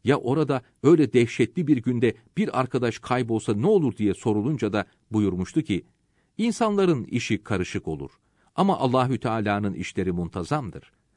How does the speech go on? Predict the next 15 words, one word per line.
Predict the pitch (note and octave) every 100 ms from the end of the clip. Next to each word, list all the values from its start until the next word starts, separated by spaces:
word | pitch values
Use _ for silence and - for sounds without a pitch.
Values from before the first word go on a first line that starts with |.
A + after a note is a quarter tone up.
| _ _
Orada | A3 A3 F3+
herkes | B2+ G3 - D3+
sevdikleriyle | - B2 A2+ A2+ B2 G3+ C3 F#2
beraber | G2 F#2 E2+ D3+
olur. | D#2 - - _ _
Hiç | B3 -
karışıklık | - A#2 - G#2+ G#2+ F2+
olmaz. | D#2+ C#2 C#2 - _ _ _ _ _
Yeter | G2+ A2 D3+ C#3+
ki | B2+
kalbinde | - A2+ A2 A#2 D#3
taşıdığı | A#2+ G#2 A2+ G#2+
sevgi | G2+ A2+ G#2 G#2+ A#2+ _ -
net | G#2+ -
olsun. | D#2 C#2+ F2 C#2